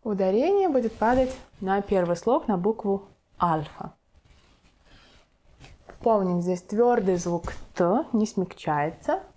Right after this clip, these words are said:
И получаем дактило. Дактило. Палец.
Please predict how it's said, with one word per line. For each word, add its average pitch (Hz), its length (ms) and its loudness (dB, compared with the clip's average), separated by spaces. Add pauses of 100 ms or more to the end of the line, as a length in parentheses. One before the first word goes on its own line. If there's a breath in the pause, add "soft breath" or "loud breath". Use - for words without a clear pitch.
(880 soft breath)
И 320 140 0
получаем 262 720 0 (480)
дактило. 208 1900 0 (1700 loud breath)
Дактило. 175 1200 0 (400)
Палец. 151 580 -2